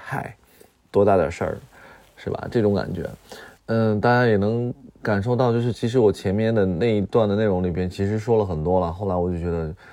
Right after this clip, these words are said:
好像没有什么意义。然后，嗯，这个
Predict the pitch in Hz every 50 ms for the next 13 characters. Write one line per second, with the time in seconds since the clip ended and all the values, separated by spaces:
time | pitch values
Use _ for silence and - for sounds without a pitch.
0 | - - - _ - 87 87 98 92 92 90 87 90 90 87 95 92 90 85 80
1 | 80 78 80 - - _ _ - - - - _ - - - 80 80 80 80 80
2 | 80 80 80 - - - - - - - - _ _ _ _ _ - - 50 50
3 | - - - - - - - - - - - - - - - - - 117 107 95
4 | - 98 90 87 85